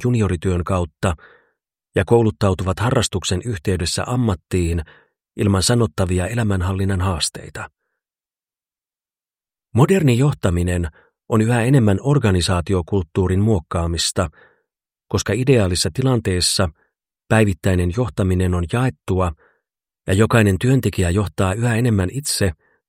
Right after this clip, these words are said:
vähintään omaa toimintaansa. Organisaatiosta tulee organismeja, joissa jokainen kantaa vastuuta yrityksen tai yhteisön menestyksestä.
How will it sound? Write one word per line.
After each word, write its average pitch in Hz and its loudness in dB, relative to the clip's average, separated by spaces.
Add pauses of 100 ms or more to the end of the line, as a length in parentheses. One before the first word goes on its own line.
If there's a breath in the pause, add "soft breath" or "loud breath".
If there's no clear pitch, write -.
vähintään 107 2
omaa 110 2
toimintaansa. 82 -4 (1800)
Organisaatiosta 135 2
tulee 117 2
organismeja, 85 0 (720)
joissa 104 2
jokainen 107 2
kantaa 107 -2
vastuuta 95 -4
yrityksen 107 -2
tai 87 -4
yhteisön 104 -2
menestyksestä. - -6